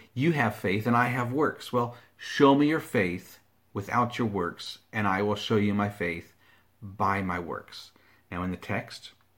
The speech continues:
when you read it, obviously both people have faith. One person has a faith without works, and the other person shows his faith by his works.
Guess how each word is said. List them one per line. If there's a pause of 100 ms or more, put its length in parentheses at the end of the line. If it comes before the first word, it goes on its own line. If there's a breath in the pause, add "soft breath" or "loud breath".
(100)
when
you
read
it, (520)
obviously (100)
both (240)
people (140)
have
faith. (640 soft breath)
One
person
has
a
faith (240)
without
works, (460 soft breath)
and
the
other
person (120)
shows
his
faith (260)
by
his
works.